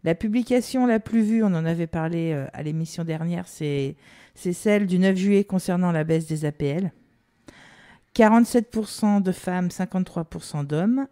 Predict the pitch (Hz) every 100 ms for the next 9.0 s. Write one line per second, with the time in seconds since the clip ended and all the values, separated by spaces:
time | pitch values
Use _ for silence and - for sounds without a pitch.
0 | - 175 165 - 202 190 - 196 180 185
1 | - 175 170 151 156 - 185 196 - -
2 | 185 170 156 151 151 185 170 185 175 165
3 | 156 156 151 170 - - - - - -
4 | 247 247 208 214 208 202 190 - 185 170
5 | 156 156 175 226 _ - - 240 220 196
6 | - 180 - 170 165 143 - 170 202 _
7 | 208 208 170 156 147 165 202 - - 220
8 | 220 - 208 196 185 165 - 123 -